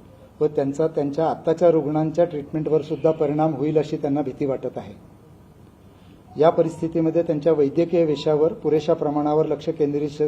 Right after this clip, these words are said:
करू शकत नाहीत, रात्री झोपू तर शकतच नाहीयेत. त्यामुळे इतर रुग्णांवर अन्याय होण्यापेक्षा तसेच आपल्या कुटुंबियांच्या सुरक्षिततेच्या व हिताच्या दृष्टीने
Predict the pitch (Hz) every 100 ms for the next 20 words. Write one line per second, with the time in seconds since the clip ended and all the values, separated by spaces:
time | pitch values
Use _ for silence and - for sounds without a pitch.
0 | 147 147 160 156 147 156 160 160 170 -
1 | - - 143 139 160 147 143 160 143 143
2 | 156 160 156 143 120 113 - - - -
3 | - - - - - - 151 147 165 165
4 | - 170 165 160 160 160 160 156 143 170
5 | 147 147 156 151 143 135 147 - - -
6 | - - - 147 175 175 170 165 170 165
7 | 170 170 170 170 180 170 151 160 - 165
8 | 170 165 165 175 170 151 - 165 170 160
9 | 139 143 139